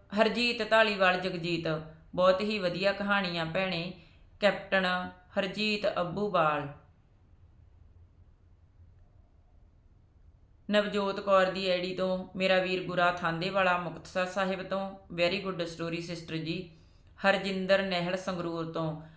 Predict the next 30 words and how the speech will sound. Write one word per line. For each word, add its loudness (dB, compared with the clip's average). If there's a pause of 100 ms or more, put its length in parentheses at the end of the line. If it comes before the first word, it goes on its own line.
(180)
"ਬਹੁਤ 4
ਵਧੀਆ 2
ਕਹਾਣੀ -2
ਲੱਗੀ -2
ਭੈਣ -4
ਜੀ, -4 (260)
ਮਿਹਨਤ 0
ਨਾਲ 4
ਪੈਸਾ 0
ਕਮਾਏ 0
ਦਾ 0
ਆਪਣਾ -2
ਹੀ -6
ਆਨੰਦ -2
ਹੁੰਦਾ -2
ਹੈ।" -4 (720)
ਅਗਮਜੋਤ, -2 (460)
"ਮਿਹਨਤ -2
ਨੂੰ -4
ਫਲ 4
ਲੱਗ-, -2
ਜ਼ਰੂਰ -2
ਲੱਗਦਾ, 2 (160)
ਸੋ -4
ਕੁੜੀਆਂ -4
ਦੀ -4
ਮਿਹਨਤ -4
ਰੰਗ 0
ਲੈ 0
ਕੇ, -8